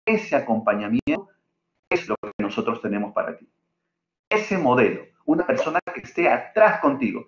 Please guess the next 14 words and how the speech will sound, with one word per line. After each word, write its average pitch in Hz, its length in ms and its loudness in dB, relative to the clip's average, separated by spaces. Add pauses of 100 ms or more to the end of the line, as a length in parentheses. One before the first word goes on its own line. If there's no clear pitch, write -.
(220)
te 165 200 4
va 185 140 8
a 202 40 8
llamar, 175 580 6 (120)
te 151 100 2
va 160 80 6
a 208 60 6
buscar 233 320 2
las 196 280 0 (100)
formas 226 680 4 (380)
de 135 180 -4
que 135 260 -2
tú 254 320 -2 (520)
aprendas. 117 760 -2